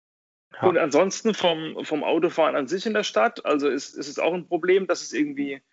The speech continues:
Speaker 2: äh, überfüllt ist oder dass die alle fahren wie die Sau und man irgendwie um sein Leben fürchten muss oder viele Baustellen? Oder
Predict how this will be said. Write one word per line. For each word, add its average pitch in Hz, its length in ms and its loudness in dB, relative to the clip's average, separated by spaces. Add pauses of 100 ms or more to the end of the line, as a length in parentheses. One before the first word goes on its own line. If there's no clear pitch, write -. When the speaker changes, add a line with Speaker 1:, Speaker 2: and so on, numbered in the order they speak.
(320)
Speaker 2:
äh, 71 220 -4
überfüllt 151 600 2
ist 196 280 4
oder 143 160 0
dass 139 180 0
die - 100 0
alle 143 180 2
fahren 160 380 -2
wie 180 60 -2
die 175 120 -4
Sau 180 320 2
und 151 160 -4
man 147 160 -6
irgendwie 147 220 -4
um 143 60 -10
sein 147 140 -4
Leben 180 220 -2
fürchten 185 380 -8
muss 190 220 -8
oder 143 200 0
viele 151 200 0
Baustellen? 185 640 0
Oder 147 120 2